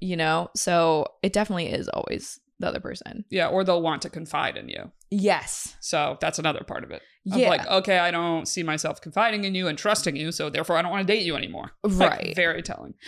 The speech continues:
Speaker 1: But I would say, though, the, like, whatever it is, if they're not articulating it and there wasn't something, you can't think of something major that has happened,
Speaker 2: Mm.
Speaker 1: it's probably just something out of your control.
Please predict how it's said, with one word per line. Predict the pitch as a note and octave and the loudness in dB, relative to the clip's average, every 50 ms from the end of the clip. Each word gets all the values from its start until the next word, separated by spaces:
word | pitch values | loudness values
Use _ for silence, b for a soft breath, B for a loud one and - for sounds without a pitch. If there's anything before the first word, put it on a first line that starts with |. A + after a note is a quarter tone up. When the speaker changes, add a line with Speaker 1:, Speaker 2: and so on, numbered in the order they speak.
| B B B | B B B
Speaker 1:
But | - B3 | 4 4
I | B3+ A#3 | 4 6
would | G#3+ A#3+ C4 B3+ - | 6 4 4 4 4
say, | - C#4+ C#4 C4+ | 2 2 4 4
though, | A3 G#3 G3+ F#3+ F#3 F3+ F3+ - | 4 4 6 6 8 6 6 4
the, | - E3+ F3 E3 | 4 2 2 4
like, | E3 D#3 C#3 A#2+ - - _ _ _ _ _ _ _ _ _ - | 4 2 0 -2 -4 -8 _ _ _ _ _ _ _ _ _ -4
whatever | F#3 F3 F#3 D#3+ E3 E3 E3 E3+ D#3 - - | 0 2 4 6 6 4 4 2 0 2 2
it | D#3 E3 E3 - _ - | 0 0 0 -2 _ -6
is, | - - - F3+ E3+ G3+ C4 C4 C4 - - - - _ _ _ _ - | -6 -4 -2 0 2 2 0 0 -2 -6 -6 -8 -8 _ _ _ _ -4
if | - G3 - | -4 -2 2
they're | G#3 G3 | 2 2
not | F#3 A3 B3+ D4 - | 4 4 2 2 2
articulating | - - F3+ - - D#3 - - F3+ F#3 F#3+ F#3+ G3+ G#3 | 2 0 0 0 -4 -4 -2 0 0 2 2 2 2 2
it | G#3+ G#3+ G#3+ - - | 2 2 0 -2 -2
and | - E3+ E3+ | -2 0 0
there | D#3+ | 0
wasn't | D#3+ E3 F3 F3 E3 E3 - | 0 0 0 0 -2 -4 -2
something, | - A3 G3+ F3+ E3+ E3 D#3+ D#3 D#3 - _ _ _ _ - | 0 0 2 2 2 0 -2 -2 -4 -6 _ _ _ _ -4
you | - E3+ F#3+ | -2 0 2
can't | - A#3 G#3 - - | 2 2 2 2 0
think | F#3+ E3+ D#3 | -2 0 0
of | E3 | 0
something | - - E3+ D#3+ E3 D#3 D#3+ E3 D#3 | 0 0 -2 -2 -2 -2 -2 -2 0
major | D3 D3 C#3+ D3+ - - - E3 | 0 -2 -2 -2 -2 -2 -2 0
that | - D#3+ - | 0 -2 -2
has | - - | -2 -2
happened, | - - A2+ - - - F#3 G3 A3 A3 - | -4 -4 -4 -4 -2 0 0 2 2 0 0
Speaker 2:
Mm. | F#3+ F#3 F#3 F3 E3+ D#3+ - _ _ _ - | -4 -6 -6 -4 -6 -8 -10 _ _ _ 0
Speaker 1:
it's | - G#3+ F#3 - | 0 0 0 -2
probably | - - - A3+ G#3+ G3 G#3+ B3+ C#4 C4+ D#4 D#4+ D4+ - | -6 -6 -4 -2 0 2 4 2 2 2 2 0 0 2
just | - A3 G#3+ G#3 - - - | 2 2 2 2 0 -4 -4
something | - F3 E3 E3+ - E3+ E3+ E3 | -4 -4 -4 -4 -4 -4 -4 -4
out | - - - - | -4 -4 -4 -4
of | F3 - | -6 -8
your | - - - | -10 -12 -10
control. | - - - - - - - - - | -12 -14 -14 -12 -12 -12 -12 -14 -16